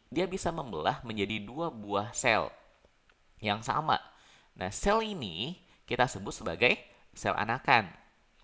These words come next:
Nah, masing-masing sel anakan juga bisa membelah menjadi dua sel anakan yang baru. Sehingga nanti kita akan peroleh empat buah sel anak. Keempat buahnya ini, masing-masingnya juga nanti bisa membelah.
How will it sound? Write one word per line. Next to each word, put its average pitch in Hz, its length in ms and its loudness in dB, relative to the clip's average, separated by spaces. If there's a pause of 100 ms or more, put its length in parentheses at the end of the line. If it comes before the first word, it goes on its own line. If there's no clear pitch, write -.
(320)
Nah, 110 80 2
masing-masing 220 560 0
sel - 240 2
anakan 135 560 0
juga 117 320 0
bisa 135 160 -2
membelah 165 480 0 (240)
menjadi 95 320 -6
dua 104 320 0
sel 123 160 -2
anakan 127 400 -2
yang - 0 -
baru. 151 240 -4 (400)
Sehingga 107 320 -2
nanti 95 320 -2
kita 117 240 0
akan 104 240 -2
peroleh 101 320 -2 (320)
empat 135 320 -4
buah 110 320 -2
sel 95 160 -2
anak. 92 320 -4 (560)
Keempat 156 400 0
buahnya 160 320 -4
ini, 120 400 -8
masing-masingnya 110 800 -4
juga 104 240 -6
nanti 85 320 -6
bisa 139 160 -2
membelah. 175 400 0